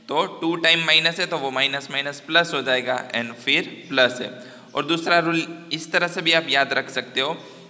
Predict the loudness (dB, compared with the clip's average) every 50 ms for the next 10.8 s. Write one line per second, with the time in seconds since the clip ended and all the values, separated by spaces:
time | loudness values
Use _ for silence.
0 | -8 -6 -4 -2 0 2 4 4 4 4 2 0 0 -2 -2 -2 0 2 2 2
1 | 2 2 0 -4 -2 0 0 2 4 6 6 6 6 4 0 -6 -12 -14 -16 -16
2 | -18 -18 -20 -20 -20 -20 -20 -20 -20 -20 -20 -20 _ _ _ _ _ 4 6 8
3 | 8 8 6 4 4 2 4 4 4 4 4 2 0 0 -2 -2 -4 -2 0 2
4 | 2 2 0 0 0 0 0 0 -2 0 2 2 2 0 -2 -2 0 0 0 2
5 | 2 0 0 -2 -6 -2 0 2 2 2 2 0 0 0 -2 -4 -4 -2 0 0
6 | 0 0 0 0 0 0 0 -2 -6 -6 -2 0 0 2 0 0 -4 -4 -4 -4
7 | -4 -2 0 -2 -2 -2 -6 -10 -10 -2 0 0 2 2 2 2 2 0 0 0
8 | -2 0 -2 -2 -2 -4 -4 -4 -6 -6 -6 -8 -10 -12 -16 -18 -18 -2 2 4
9 | 4 4 4 2 0 -2 -2 -2 0 0 0 -2 0 0 2 2 2 0 -2 -4
10 | 0 0 0 0 -2 -4 -6 -8 -8 -6 -4 -4 -4 -6 -8